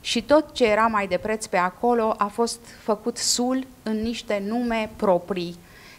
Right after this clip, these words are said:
cărora li s-a dat drumul pe mare. Numele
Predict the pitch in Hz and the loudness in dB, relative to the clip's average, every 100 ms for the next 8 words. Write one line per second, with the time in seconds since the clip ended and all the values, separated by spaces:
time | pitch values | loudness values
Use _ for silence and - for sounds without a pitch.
0 | - 269 269 277 269 262 262 233 196 196 | 0 4 6 6 6 4 2 -6 -4 0
1 | 190 196 196 180 220 233 214 220 - - | 2 2 0 -4 -2 -2 -2 -6 -12 -2
2 | 208 202 208 185 175 180 180 - _ - | 2 6 6 6 4 -2 -6 -20 _ -20
3 | - - _ - 233 311 311 240 226 | -20 -20 _ -4 0 4 4 4 2